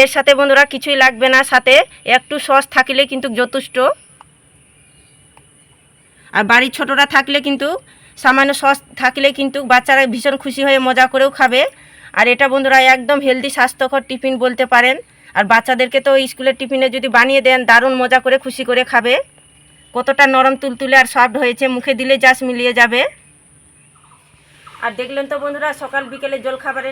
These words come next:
নাস্তা হেলদি টিফিনটা কতটা বানানো সহজ। আপনারা এইভাবে করে ঝটপট বাড়িতে বানিয়ে ফেলুন, আর বাচ্চাদেরকেও খাওয়াবেন, ভীষণ মজা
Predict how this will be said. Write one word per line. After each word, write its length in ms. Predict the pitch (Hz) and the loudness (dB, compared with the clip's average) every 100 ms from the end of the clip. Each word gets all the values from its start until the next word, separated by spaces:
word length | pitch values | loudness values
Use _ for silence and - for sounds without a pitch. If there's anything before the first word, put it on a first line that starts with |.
| 262 | -6
নাস্তা 280 | 247 - 262 277 | -6 -6 -10 -10
হেলদি 200 | 240 269 | -14 -18
টিফিনটা 340 | 262 247 254 262 254 | -20 -18 -14 -12 -12
কতটা 280 | 262 269 262 | -12 -8 -4
বানানো 320 | 247 247 254 262 269 | -4 -4 -6 -8 -12
সহজ। 260 | 247 262 269 | -12 -10 -8
আপনারা 260 | 240 254 254 247 | -8 -8 -8 -8
এইভাবে 240 | 247 247 247 | -10 -10 -12
করে 120 | 262 269 | -12 -12
ঝটপট 280 | 233 247 226 | -12 -12 -8
বাড়িতে 240 | 220 - 262 233 | -8 -8 -6 -6
বানিয়ে 260 | 240 247 | -6 -10
ফেলুন, 260 | 262 233 311 381 _ _ - | -14 -14 -14 -16 _ _ -12
আর 60 | 208 | -4
বাচ্চাদেরকেও 500 | 233 233 240 247 262 - | -4 -4 -12 -12 -14 -8
খাওয়াবেন, 300 | 247 240 262 247 | -6 -6 -8 -12
ভীষণ 220 | 247 254 240 | -14 -12 -10
মজা 160 | 233 | -8